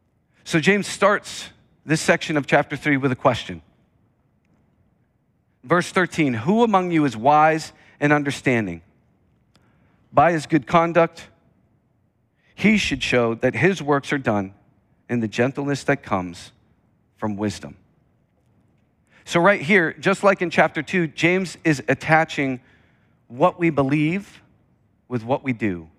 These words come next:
with how we live. By his good conduct, it shows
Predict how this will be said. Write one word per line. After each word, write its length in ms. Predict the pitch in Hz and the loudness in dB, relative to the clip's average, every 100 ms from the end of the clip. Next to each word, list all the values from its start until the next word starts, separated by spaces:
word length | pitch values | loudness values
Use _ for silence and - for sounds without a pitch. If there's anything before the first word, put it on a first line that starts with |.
| _ _ | _ _
with 120 | 113 | -8
how 260 | - 131 135 | -2 2 2
we 160 | 135 | 2
live. 500 | 127 113 85 - - _ _ _ _ _ _ _ _ _ _ | 2 2 0 -6 -16 _ _ _ _ _ _ _ _ _ _
By 200 | - 135 | 0 2
his 240 | 147 143 127 | 2 -2 -2
good 220 | 143 123 | -4 -4
conduct, 640 | - 123 113 98 82 - - _ - | -2 -2 0 -4 -4 -10 -20 _ -8
it 120 | 127 - | -6 -4
shows 760 | - - 135 110 87 69 - | -4 0 0 0 -4 -14 -20